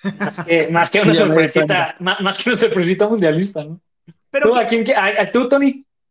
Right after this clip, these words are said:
Speaker 2: Pues yo creo a Jude Bellingham.
Speaker 3: Bellingham,
Speaker 2: Eh,
Speaker 3: sí.
Speaker 1: Bellingham también,
Speaker 3: Sí,
Speaker 1: güey,
Speaker 3: Bellingham,
Speaker 1: también.
Speaker 2: Sí.
Speaker 3: Bellingham.
Speaker 2: Sí, y lo que
Speaker 3: ¿Qué me dices
Speaker 2: mencionabas
Speaker 3: de
Speaker 2: de los
Speaker 3: Cama-
Speaker 2: españoles, porque también es un momento, creo, en España que si estos, en esta edad,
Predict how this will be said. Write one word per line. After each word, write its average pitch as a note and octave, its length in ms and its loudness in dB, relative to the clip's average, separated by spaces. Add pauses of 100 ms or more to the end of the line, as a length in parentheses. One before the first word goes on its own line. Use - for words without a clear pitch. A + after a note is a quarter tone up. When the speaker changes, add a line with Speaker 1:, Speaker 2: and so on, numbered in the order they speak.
(640)
Speaker 2:
Pues B2+ 100 -2
yo C3+ 80 4
creo F3+ 140 4
a G3+ 100 4
Jude F#3 160 -4
Bellingham. F3 420 -6 (180)
Speaker 3:
Bellingham, F#3+ 440 -6
Speaker 2:
Eh, B2 80 0
Speaker 3:
sí. A#2 60 -2
Speaker 1:
Bellingham A3 420 0
también, E3 300 0
Speaker 3:
Sí, G3+ 100 0
Speaker 1:
güey, F#3+ 40 0 (140)
Speaker 3:
Bellingham, F3+ 220 -2 (100)
Speaker 1:
también. A#2+ 100 -4
Speaker 2:
Sí. D3+ 200 2
Speaker 3:
Bellingham. F#3 400 -6 (360)
Speaker 2:
Sí, A#2+ 640 -12
y C3+ 100 -6
lo C#3 100 2
que - 80 0
Speaker 3:
¿Qué - 40 2
me F3+ 60 2
dices F3 140 0
Speaker 2:
mencionabas G3 100 2
Speaker 3:
de A#3+ 40 2
Speaker 2:
de C4+ 40 4
los A#3+ 100 2
Speaker 3:
Cama- G3+ 120 -2
Speaker 2:
españoles, F3+ 600 0
porque D3+ 300 -4
también C#3+ 300 -6
es F3 120 -10
un G3 80 -8
momento, F#3+ 380 -6
creo, F3+ 400 -2
en F#3 100 -4
España D#3 600 -4
que D3 160 -6
si A#2+ 280 -2
estos, F#3 580 0 (260)
en B2+ 220 -2
esta F#3+ 340 -2
edad, E3+ 320 2